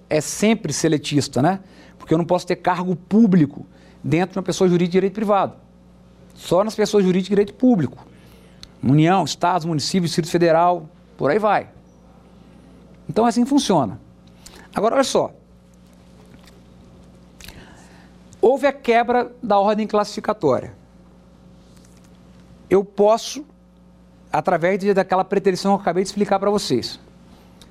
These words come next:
eu posso e deveria chamar os candidatos aprovados em concurso público. Eu sou omisso. Surge nesse momento o direito do candidato aprovado de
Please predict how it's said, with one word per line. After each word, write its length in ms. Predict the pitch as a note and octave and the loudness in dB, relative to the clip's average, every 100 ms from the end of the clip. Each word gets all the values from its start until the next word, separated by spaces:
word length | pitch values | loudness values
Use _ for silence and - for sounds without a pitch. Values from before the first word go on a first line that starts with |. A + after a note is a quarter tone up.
| - - - | -20 -20 -2
eu 140 | G#3+ | -2
posso 600 | G#3 G#3+ A3+ A#3 - A#3+ - - - - - - - - - - | 0 2 2 0 -8 -12 -14 -20 -20 -20 -20 -20 -20 -20 -20 -6
e 80 | F3 | 0
deveria 640 | G#3 G#3 F3+ F#3 G#3 G#3 G3 - - - - - - - - - - | 2 4 2 4 2 2 -6 -20 -20 -20 -20 -20 -20 -20 -20 -20 -8
chamar 400 | - G3 F3+ F#3 | -2 0 2 0
os 100 | F#3 | 0
candidatos 420 | G3 E3 F3 - | -4 0 0 0
aprovados 420 | F#3 F3 E3 F3 | -4 0 0 -2
em 40 | |
concurso 240 | F3 F#3+ - | -6 -8 -4
público. 300 | D#3+ B2+ A#2+ | -4 -2 -4
Eu 40 | |
sou 140 | A#2+ G#3 | -2 2
omisso. 420 | F#3+ D3+ - - - - - - - - - - - | 2 0 -4 -14 -20 -20 -20 -20 -20 -20 -20 -20 -20
Surge 500 | - - A#3 C4 A3+ | -10 -2 2 4 4
nesse 280 | G3 A3 - | 2 0 2
momento 520 | A3 F3+ F#3+ G#3 - - - - - - - - - - | 2 2 2 0 -6 -20 -20 -20 -20 -20 -20 -20 -20 -8
o 60 | - | -2
direito 360 | E3 G3 G3+ G3+ | 2 4 2 0
do 100 | G#3+ | 0
candidato 420 | G#3 F#3 F3+ F3+ | 2 2 0 -2
aprovado 600 | F3 D3+ D#3+ F3 F#3+ F3+ - _ - - - - - | -6 -2 0 0 -4 -14 -18 _ -20 -20 -20 -14 -8
de 500 | C#3 C#3 F#3+ A3 | -2 2 2 2